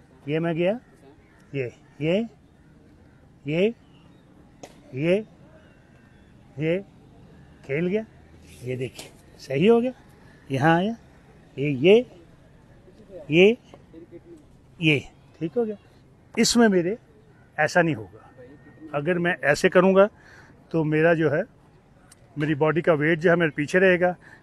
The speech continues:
ball ऊंचा चला जाएगा। Clear? जैसा ही आपने देखा होगा, ये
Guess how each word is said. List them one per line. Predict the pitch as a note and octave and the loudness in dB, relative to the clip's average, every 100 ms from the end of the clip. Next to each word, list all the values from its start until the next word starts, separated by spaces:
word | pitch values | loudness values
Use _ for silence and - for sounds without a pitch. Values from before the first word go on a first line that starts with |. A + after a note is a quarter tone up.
| - | 0
ball | C#3 D#3 | 6 6
ऊंचा | D3+ C#3 D3+ | 4 0 -4
चला | C3+ A#2+ | -4 -8
जाएगा। | A2 G#2+ - - - _ | -12 -18 -20 -20 -20 _
Clear? | D#3 F#3 A3 - - - | -2 4 4 2 -10 -18
जैसा | A2 E3+ F#3+ - | 0 6 6 8
ही | G#3+ G#3+ A3 - - - _ _ | 6 6 0 -12 -20 -20 _ _
आपने | D3 E3 F3 | 4 6 6
देखा | D#3+ D#3+ | 6 8
होगा, | E3+ D#3+ E3+ D#3+ - _ - | 8 8 4 0 -12 _ -8
ये | C#3 D#3+ | 2 4